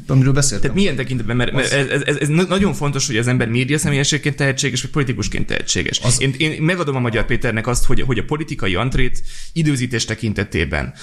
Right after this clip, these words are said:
Speaker 2: a kommunikáció feszessége tekintetében, amit mondtál, a közösségi média használata tekintetében nagyon jól csinálta meg.
Speaker 1: Akkor mondok egy, egy olyan politikai tettet, amit szerintem, ö, a létező ellenzéki pártok, ö, egyike sem vállalt volna be, hogy kijössz az ügyészségről,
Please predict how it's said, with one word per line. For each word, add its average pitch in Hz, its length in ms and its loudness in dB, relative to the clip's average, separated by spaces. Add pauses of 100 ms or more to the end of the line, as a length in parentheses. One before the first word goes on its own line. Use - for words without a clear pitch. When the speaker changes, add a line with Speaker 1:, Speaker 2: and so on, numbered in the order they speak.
(120)
Speaker 2:
a 104 200 -4
kommunikáció 131 540 0
feszessége 123 480 -2
tekintetében, 101 480 -2
amit 101 180 -4
mondtál, 85 480 2 (260)
a 113 300 -4
közösségi 143 400 0
média 113 260 -2
használata 107 380 -4
tekintetében 98 600 -4
nagyon 143 200 0
jól 90 160 -2
csinálta 87 400 -6
meg. - 100 -6
Speaker 1:
Akkor - 200 -8
mondok 147 220 2
egy, 143 220 0
egy 143 120 2
olyan 131 120 6
politikai 107 600 0
tettet, 117 380 -2
amit 107 160 2
szerintem, 104 540 4
ö, 101 200 2 (360)
a 95 380 4 (180)
létező 110 360 2
ellenzéki 95 360 2
pártok, 90 680 -2
ö, 85 340 2
egyike 90 280 0
sem 80 200 4
vállalt 73 380 2
volna 76 260 -2
be, 101 280 0 (420)
hogy 76 240 0
kijössz 85 360 2
az 85 120 0
ügyészségről, 78 1000 4